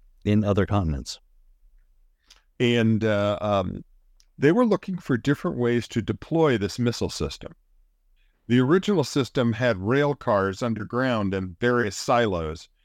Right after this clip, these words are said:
Speaker 2: and you would kind of move 'em around so the Russians wouldn't know where they were, and you would launch 'em from, from random silos.
Speaker 1: Right, it's like missile whack-a-mole.
Speaker 2: Yeah, actually, that's a pretty good analogy.
Speaker 1: Thank you.
Speaker 2: And, uh, um,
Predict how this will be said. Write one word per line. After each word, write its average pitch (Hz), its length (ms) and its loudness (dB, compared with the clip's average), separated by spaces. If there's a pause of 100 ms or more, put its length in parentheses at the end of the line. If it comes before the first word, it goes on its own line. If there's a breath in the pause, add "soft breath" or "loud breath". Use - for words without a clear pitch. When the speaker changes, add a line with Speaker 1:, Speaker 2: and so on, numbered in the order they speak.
(280)
Speaker 2:
and 123 160 -4
you 139 100 4
would 143 160 0
kind 160 220 2
of 135 60 0
move 175 160 2
'em 170 80 -2
around 135 380 0
so 127 100 -6
the 110 120 -2
Russians 131 400 0
wouldn't 120 240 0
know 123 140 2
where 120 180 2
they 110 140 0
were, 110 300 0
and 101 100 0
you 101 100 -2
would 101 120 -4
launch 113 340 -2
'em 85 140 -8
from, 82 340 -8 (380)
from 104 280 -4
random 110 420 0
silos. 92 640 -4
Speaker 1:
Right, 104 100 0
it's 87 100 -6
like 101 180 -4
missile 110 420 0
whack-a-mole. 90 560 -4 (1200)
Speaker 2:
Yeah, 175 440 4 (200)
actually, 127 540 0
that's 123 340 0
a 139 120 2 (220)
pretty 143 200 -2
good 143 160 2
analogy. 127 560 0 (140)
Speaker 1:
Thank 95 240 -8
you. - 120 -10 (1000)
Speaker 2:
And, 113 460 0
uh, 120 300 2
um, 107 360 -4